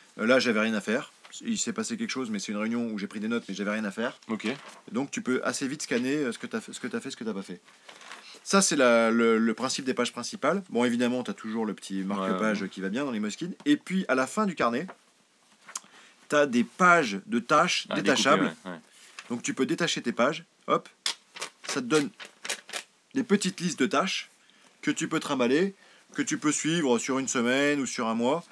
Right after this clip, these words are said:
Speaker 1: Une fois que t'as terminé, tu les jettes ou tu les gardes si tu veux en fin. T'as toujours, comme tous les Moleskine, euh, un petit, un petit, euh, feuillet derrière pour gâcher les trucs. Et tu as également, ils te fournissent des petits onglets qui te permettent
Speaker 2: Ah, génial.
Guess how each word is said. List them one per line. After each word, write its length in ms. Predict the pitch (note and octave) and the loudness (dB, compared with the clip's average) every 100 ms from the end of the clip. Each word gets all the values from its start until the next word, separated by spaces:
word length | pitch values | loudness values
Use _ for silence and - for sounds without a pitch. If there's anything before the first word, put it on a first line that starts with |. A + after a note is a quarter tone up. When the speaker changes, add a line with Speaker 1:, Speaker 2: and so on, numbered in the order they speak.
| - - | -18 -8
Speaker 1:
Une 100 | B2 | -4
fois 140 | E3+ | -2
que 40 | D3+ | 2
t'as 80 | D3 | 2
terminé, 440 | C3 A#2 A#2 D#3 | 2 2 2 0
tu 120 | - | 0
les 120 | C3+ A2 | 2 4
jettes 340 | B2 - - _ | 4 2 -6 _
ou 80 | B2 | -10
tu 120 | A#2 B2 | -2 0
les 100 | A#2 | 4
gardes 340 | A#2 A#2+ A2+ | 4 4 2
si 140 | G#2 | -4
tu 120 | - A2+ | -6 -4
veux 180 | A#2 | -2
en 120 | G#2+ G2+ | -2 -4
fin. 260 | - C3 - - - - | -4 -4 -6 -18 -20 -8
T'as 120 | A2+ | -6
toujours, 360 | G#2+ C#3+ C#3+ D3 | -2 -2 0 0
comme 160 | B2 | -2
tous 100 | A2+ | -4
les 100 | B2 | -2
Moleskine, 540 | A#2 A2 G#2 - C3+ D#3 - - - - | 0 0 -2 -2 -4 -4 -12 -20 -20 -8
euh, 280 | G#2 G#2 G#2 | -2 0 0
un 140 | - A2+ | -2 -4
petit, 420 | - C3 C3+ C3+ | -4 0 2 2
un 120 | A2+ | 0
petit, 320 | A2 - C3 A#2+ | -4 -4 -2 0
euh, 380 | G#2 G2 F#2 F#2+ | 0 0 -2 -4
feuillet 380 | - A2 A#2+ | -2 0 2
derrière 340 | B2 G#2 A2 B2+ | 2 2 2 0
pour 120 | - | -4
gâcher 260 | G#2 G2 G2+ | -6 -6 -8
les 40 | |
trucs. 160 | - - - - - - - | -10 -14 -16 -20 -20 -8 -2
Et 80 | E3+ | 0
tu 180 | - | 4
as 80 | F3+ - | 4 4
également, 460 | F#3+ D#3 C3 B2+ F3+ - _ - _ - _ _ _ _ _ - - | 4 6 6 2 -2 -12 _ -20 _ -20 _ _ _ _ _ -10 -6
ils 100 | C3+ | -4
te 120 | - | -2
fournissent 560 | E3 D#3 D#3 D#3 C#3 - - | -2 -2 -2 -2 -4 -6 -4
des 160 | A2+ | -4
petits 320 | A#2+ - E3+ C#3 | -2 -2 -2 -2
onglets 300 | A#2+ B2+ E3+ _ - _ | 0 0 -2 _ -20 _
qui 120 | - - | -16 -4
te 100 | D3 | -2
permettent 380 | - D3 D3 A#2 | 0 0 2 0
Speaker 2:
Ah, 40 | |
génial. 520 | F#2 F2+ - - G2+ | -2 -6 -10 -10 -12